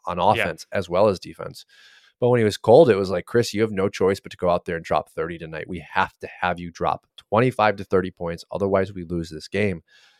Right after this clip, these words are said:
Speaker 1: And now it can be like, "Hey, Khris, whether you put up twenty or you put up thirty, it doesn't so much matter. Just make sure that you're effective and you're, you're producing efficiently." This could be massive for Khris Middleton, s-,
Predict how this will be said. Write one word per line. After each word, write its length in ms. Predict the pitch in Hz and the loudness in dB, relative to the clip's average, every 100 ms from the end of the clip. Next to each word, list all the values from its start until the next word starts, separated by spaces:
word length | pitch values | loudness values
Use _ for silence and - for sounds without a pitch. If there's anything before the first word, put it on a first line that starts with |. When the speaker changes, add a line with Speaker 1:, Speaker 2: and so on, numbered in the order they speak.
| _ _ - | _ _ -10
Speaker 1:
And 80 | |
now 220 | 101 107 123 | -2 4 6
it 80 | |
can 140 | 123 98 | 4 -2
be 140 | 98 | 0
like, 200 | 92 90 | 0 -2
"Hey, 140 | - 98 | -2 -2
Khris, 320 | - 120 - | 2 0 2
whether 160 | 101 | -2
you 100 | 120 | -2
put 160 | 120 120 | -2 0
up 100 | - | -2
twenty 300 | - 104 113 | -2 -2 0
or 60 | 139 | -2
you 160 | 117 | -2
put 140 | 98 113 | -2 -2
up 100 | 92 | -2
thirty, 380 | - 110 123 95 | 0 0 0 -2
it 100 | 90 | 0
doesn't 280 | 95 110 | -2 -2
so 180 | 98 104 | -4 -4
much 180 | 98 - | -4 -6
matter. 340 | 90 95 110 | -4 -2 -2
Just 220 | 90 92 - | -4 -8 -6
make 180 | 107 | -8
sure 220 | - 101 101 | -4 -4 -2
that 140 | 90 | -2
you're 120 | 90 | -4
effective 520 | 87 - 90 - 92 | -6 -4 -4 -4 -8
and 100 | 87 | -8
you're, 240 | 85 87 85 _ _ _ - | -8 -6 -8 _ _ _ -6
you're 100 | 98 | -6
producing 540 | - 87 95 - 87 | -6 -8 -8 -8 -12
efficiently." 720 | - - 165 - - - - _ _ _ _ - | -10 0 0 0 -6 -8 -18 _ _ _ _ 2
This 200 | 127 131 | 2 2
could 220 | 185 139 | -2 0
be 280 | 127 117 107 _ | 0 0 -2 _
massive 880 | - 107 110 104 110 107 104 82 - _ | -14 -8 -2 0 0 0 -4 -6 -10 _
for 160 | - 101 | -10 -4
Khris 300 | 107 98 - | -2 -2 0
Middleton, 320 | 98 95 92 | -2 -2 -8
s-, 260 | - - | -10 -12